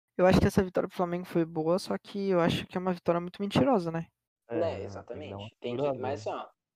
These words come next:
Speaker 3: que jogou bem, jogou bem. Eu vi o jogo, jogou bem. Jogou realmente, o, o Rogério até testou Pedro,
Speaker 1: Pedro
Speaker 3: ah,
Speaker 1: Rocha.
Speaker 3: Gabigol e Bruno Hen-, não, Pedro, o Pedro
Speaker 1: Ah,
Speaker 3: Pedro,
Speaker 1: tá.
Speaker 3: o Gabigol e o Bruno Henrique junto. E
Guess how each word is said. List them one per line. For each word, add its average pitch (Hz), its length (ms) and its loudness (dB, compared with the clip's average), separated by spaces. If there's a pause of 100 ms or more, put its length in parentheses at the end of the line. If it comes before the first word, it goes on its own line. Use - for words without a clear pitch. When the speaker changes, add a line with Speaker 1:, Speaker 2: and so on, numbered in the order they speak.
Speaker 3:
que 170 120 -8
jogou 165 340 -4
bem, 123 300 -16
jogou 175 260 -10
bem. 160 160 -12
Eu 110 140 -16
vi 120 100 -16
o 123 80 -10
jogo, 120 480 -14
jogou 117 340 -10
bem. 107 220 -20 (260)
Jogou 117 280 -12
realmente, 117 760 -12
o, 110 80 -6
o 120 420 -4
Rogério 120 420 -6
até 120 240 -8 (140)
testou 123 480 -6
Pedro, 117 600 -6 (880)
Speaker 1:
Pedro 165 300 8
Speaker 3:
ah, 170 80 8
Speaker 1:
Rocha. 170 180 6
Speaker 3:
Gabigol 123 440 -4
e 123 160 -10
Bruno 123 320 -8
Hen-, 117 180 -14
não, 123 300 -8
Pedro, 127 560 -2
o 117 60 -10
Pedro 135 360 -6
Speaker 1:
Ah, 185 300 8
Speaker 3:
Pedro, 202 80 -4
Speaker 1:
tá. 170 280 2
Speaker 3:
o - 40 -6
Gabigol 127 500 -8
e 139 80 -6
o 139 60 -6
Bruno 139 220 -10
Henrique 127 440 -14
junto. 127 420 -16 (480)
E 254 240 -4